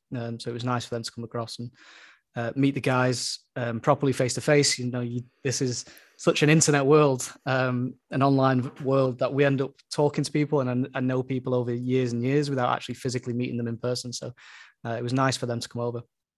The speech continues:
Um, so yeah, with that,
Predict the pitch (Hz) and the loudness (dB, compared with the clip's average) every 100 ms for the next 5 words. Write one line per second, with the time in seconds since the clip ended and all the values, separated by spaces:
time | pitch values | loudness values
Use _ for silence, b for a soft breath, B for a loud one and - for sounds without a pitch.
0 | _ _ _ _ _ - - 135 135 135 | _ _ _ _ _ -20 -6 -2 0 0
1 | 127 127 b b b b b _ _ _ | -2 -8 b b b b b _ _ _
2 | _ _ _ _ _ - 160 165 139 165 | _ _ _ _ _ 0 6 8 8 6
3 | 165 160 | 6 4